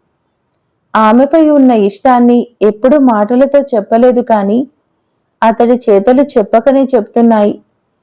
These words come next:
ఇదే, ఇదే ప్రేమని. ఆమె కూడా తన మనసులో అతడిపై ఎంత ప్రేమ ఉందో చెప్పకనే చెప్తుంది. కానీ అప్పుడప్పుడు అనన్యని మాటలతో చేతలతో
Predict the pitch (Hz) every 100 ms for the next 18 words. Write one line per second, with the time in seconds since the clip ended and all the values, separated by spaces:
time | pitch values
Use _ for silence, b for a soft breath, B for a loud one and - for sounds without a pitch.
0 | _ _ _ - 202 196 254 247 220 254
1 | 254 220 208 233 226 214 - _ _ _
2 | _ _ _ _ _ - 208 220 254 302
3 | 302 302 269 247 190 190 220 240 247 226
4 | 208 196 233 247 254 214 196 233 247 233
5 | 214 254 233 202 226 294 - _ _ _
6 | _ _ _ - 214 202 208 254 262 262
7 | 247 - 254 240 214 - _ _ _ _
8 | _ _ 285 285 294 285 196 - 254 277
9 | 254 247 247 - _ - 214 220 254 269
10 | 240 262 262 196 196 240 254 262 254 233
11 | 202 233 226 202 220 269